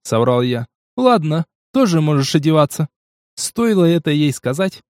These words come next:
я тут же поспешил напялить штаны. "Это было какое-то заклинание?"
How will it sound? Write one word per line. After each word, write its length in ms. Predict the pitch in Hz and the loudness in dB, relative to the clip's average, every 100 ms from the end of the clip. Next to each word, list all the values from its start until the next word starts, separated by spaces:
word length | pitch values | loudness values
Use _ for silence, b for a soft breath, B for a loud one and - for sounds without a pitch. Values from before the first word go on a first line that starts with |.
| _ | _
я 220 | 113 123 | 0 0
тут 160 | 127 208 | 2 0
же 100 | 127 | 0
поспешил 460 | - - 117 - 165 | -2 -4 -4 -2 -2
напялить 400 | 104 135 131 110 | -2 -2 -2 -4
штаны. 400 | - 127 113 92 _ _ _ _ _ | -6 -6 -8 -12 _ _ _ _ _
"Это 260 | 104 101 113 | -10 -6 -4
было 280 | 117 147 120 | 0 2 2
какое-то 480 | 120 - 135 127 117 | 0 0 0 0 -2
заклинание?" 720 | 120 127 131 196 196 104 | -6 -4 -4 -2 -2 -4